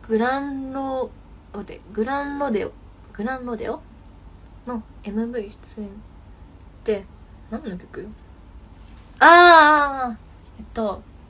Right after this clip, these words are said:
何の曲？やばい、ちょっと結構前の話、前の、あれなんで、私もちょっと記憶が定かではないけど。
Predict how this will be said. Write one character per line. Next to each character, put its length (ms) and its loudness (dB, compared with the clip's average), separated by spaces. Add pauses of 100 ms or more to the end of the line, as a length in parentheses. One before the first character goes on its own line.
(840)
何 160 -6
の 100 -6
曲？ 220 -14 (1040)
や 100 -4
ば 100 0
い、 80 -6
ち 140 -12
ょ 20 -18
っ 40 -20
と 60 -18
結 200 -6
構 100 -4
前 280 -4
の 180 -8 (100)
話、 560 -10 (640)
前 240 -8
の、 240 -14 (680)
あ 80 -12
れ 80 -6
な 80 -4
ん 100 -8
で、 140 -10 (500)
私 160 -8
も 60 -4
ち 60 -6
ょ 20 -14
っ 40 -14
と 40 -12
記 160 -8
憶 200 -2
が 200 -2 (300)
定 240 -8
か 100 -14
で 60 -10
は 80 -10
な 100 -10
い 60 -12
け 100 -14
ど。 80 -16